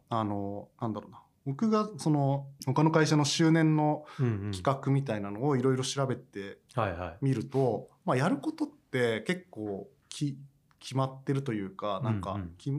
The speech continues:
Speaker 1: 決まってるけど決まってないみたいな。なんだろう。例えばシーエムで、あの、ちょっとエモっぽいシーエムを作って、
Speaker 2: はいはい。
Speaker 1: 最後に、あの、な-、なんとか社は何周年
Speaker 2: うんうんうん。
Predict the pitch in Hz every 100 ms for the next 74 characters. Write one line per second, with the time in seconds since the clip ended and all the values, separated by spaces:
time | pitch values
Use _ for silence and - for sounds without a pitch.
0 | 143 - 170 - 185 139 104 107 104 104
1 | 101 98 98 98 95 _ - - - _
2 | _ 107 95 - 135 156 131 156 160 160
3 | 156 143 165 160 107 - - _ 110 107
4 | 98 92 - - _ _ - 170 - 113
5 | 113 113 - 143 110 - 110 104 101 98
6 | - - - - 120 104 - 107 85 -
7 | 156 139 110 98 95 - _ _ - 101
8 | 95 92 - _ _ _ _ 113 120 120
9 | 107 113 117 - 107 101 110 120 - 113
10 | 98 - 120 107 90 95 87 90 87